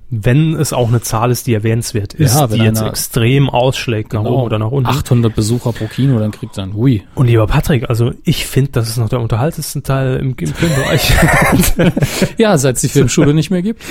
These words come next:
Speaker 1: Ähm, und er schreibt noch weiter, „Einen Vorschlag für eine neue Q-Rubrik hat er auch noch. Gerne, wer kritisiert, darf auch vorschlagen.“
Speaker 2: Das ist ja durchaus konstruktiv, was er sagt.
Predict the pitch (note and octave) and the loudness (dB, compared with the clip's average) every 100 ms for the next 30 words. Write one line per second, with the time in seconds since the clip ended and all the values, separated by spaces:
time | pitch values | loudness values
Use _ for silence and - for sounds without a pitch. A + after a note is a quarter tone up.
0 | - - C#4+ C4+ - C3 C#3+ F3 F#3+ - | -4 -4 -2 0 2 2 4 2 2 0
1 | C#3 - C#3 C3+ A#2 B2 C#3 - C#3 A2+ | -2 -2 -4 -2 0 0 0 -2 -2 2
2 | A#2 B2 C3 - - F3 F#3+ - - C#3+ | 2 2 -2 -2 0 2 2 2 2 0
3 | - C#3 - - B2 A#2 A#2+ A#2+ A#2+ - | 2 -2 -2 -4 0 0 2 2 2 -2
4 | - D#3 D#3 E3 - - E3+ - B2+ - | 2 4 4 0 0 0 0 0 -4 -4
5 | - - - C3+ C3 - C#3+ A#3 - - | -14 -12 0 2 2 2 2 2 -2 -14
6 | - - - G#2 G2+ C#3+ G#3 - - A#2 | -20 -14 -4 -2 2 2 2 -2 -4 -4
7 | - A2+ A2+ A2 D3 - G#2+ C3 - C#3+ | -2 -2 0 2 0 0 -2 0 0 0
8 | C3+ - - - - C3 D3 E3 D3+ E3+ | 0 -2 -6 -4 2 2 2 2 2 0
9 | F#3+ - D3 A#2 G#2 G2+ G2+ - A2+ - | -4 -6 -4 -2 -2 -4 -6 -6 -6 -6
10 | A2 - - G2 G2 | -16 -18 -16 -12 -2